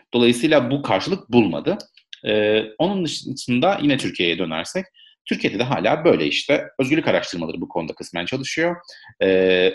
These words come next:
Üç E hareketi hiç kaçırmaz. Hala bu tarz konularda vesaire çalışır.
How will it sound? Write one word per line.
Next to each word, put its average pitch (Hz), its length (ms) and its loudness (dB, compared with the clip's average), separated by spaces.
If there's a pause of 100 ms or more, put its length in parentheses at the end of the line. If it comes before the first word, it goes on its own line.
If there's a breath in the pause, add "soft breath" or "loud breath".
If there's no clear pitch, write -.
Üç - 160 0
E 117 40 4
hareketi 87 440 2
hiç - 180 -6
kaçırmaz. 85 580 -4
Hala 82 340 -2
bu - 120 -12
tarz 85 180 -2
konularda 80 520 -6
vesaire 78 360 -8
çalışır. 90 420 -4